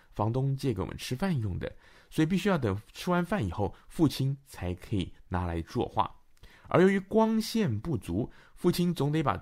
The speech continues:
桌子搬到靠门口的地方画画。他画画时候全神贯注，用大笔在纸上纵横驰骋，须臾间是满纸烟云。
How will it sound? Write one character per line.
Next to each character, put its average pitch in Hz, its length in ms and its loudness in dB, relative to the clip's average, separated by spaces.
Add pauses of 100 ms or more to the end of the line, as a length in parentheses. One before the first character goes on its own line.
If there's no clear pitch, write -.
(120)
桌 160 200 2
子 117 120 -4
搬 139 280 0
到 131 120 0
靠 143 180 -2
门 110 300 0
口 110 180 -2
的 82 60 -6
地 90 80 -2
方 92 120 -2
画 87 200 -4
画。 - 280 2 (560)
他 120 120 -4
画 120 100 2
画 107 100 6
时 95 160 -2
候 92 100 4
全 95 380 -2
神 85 220 -4
贯 87 220 -4
注， 85 240 -2 (180)
用 120 240 0
大 135 240 2
笔 - 140 -4
在 92 100 -4
纸 90 100 -8
上 - 240 -6 (280)
纵 135 360 2
横 85 380 -4
驰 - 240 -8
骋， - 220 -8 (440)
须 - 240 -4
臾 107 140 2
间 101 320 -2
是 92 220 -4 (100)
满 90 380 -4
纸 - 280 -12 (100)
烟 90 260 -6
云。 53 200 -10